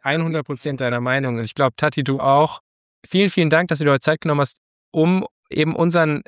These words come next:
Herzis ein bisschen, äh, Licht ins Dunkel zu bringen beim Thema Allergie. Und bevor wir, äh, z-, bevor wir fertig sind, Tati, ich hab gesehen, du hast ja schon eine Riesenliste an Sachen für den Kinderhaut-Podcast, den Kinderhaut-Kompass, unseren Kinderhaut-Newsletter zusammengestellt.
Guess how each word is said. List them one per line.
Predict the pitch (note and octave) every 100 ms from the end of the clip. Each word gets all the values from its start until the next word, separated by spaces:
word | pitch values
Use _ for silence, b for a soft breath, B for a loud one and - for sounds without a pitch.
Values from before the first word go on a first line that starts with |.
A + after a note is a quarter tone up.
| _
Herzis | - B2 D#3 E3+ D#3 D3 -
ein | C3
bisschen, | F#3+ - F3 F3 E3+ E3
äh, | C#3
Licht | C#3 G#3 -
ins | C#3+
Dunkel | - B2 A#2
zu | -
bringen | A#2+ B2 B2+
beim | A#2 A#2+
Thema | C#3+ D3 C#3+
Allergie. | A#2+ A#2+ A#2 D3 G3+ - _ _ _
Und | - D#3 D3
bevor | C#3+ - E3 G#3
wir, | G3+ F#3+ F3+
äh, | - C#3
z-, | - - -
bevor | C#3 - F#3
wir | D#3
fertig | - F#3 A#3 C3+
sind, | - D3 D#3 - _ _
Tati, | - D#3+ F3+
ich | E3 C#3
hab | D#3 -
gesehen, | C#3+ E3+ F#3 - _
du | C#3
hast | E3
ja | D#3+
schon | E3+
eine | E3 -
Riesenliste | C3+ D#3+ A#3+ A3+ D3 E3 - - D#3+
an | C#3+ C#3+
Sachen | D3+ D#3 D#3+
für | - D3 C#3+
den | C3 C3
Kinderhaut-Podcast, | - F#3+ C3+ A#2 - B2+ - C3+ C#3+ - _ _ _ _
den | D#3
Kinderhaut-Kompass, | C3+ G#3 F3+ A#2+ - D3+ C#3+ D3 -
unseren | - D#3 C#3+ C3 C3 C3
Kinderhaut-Newsletter | - F3+ D#3+ A#2+ A#2 C3+ E3+ G#3+ B2 A2+ A#2
zusammengestellt. | - A#2+ A#2+ B2 - C3+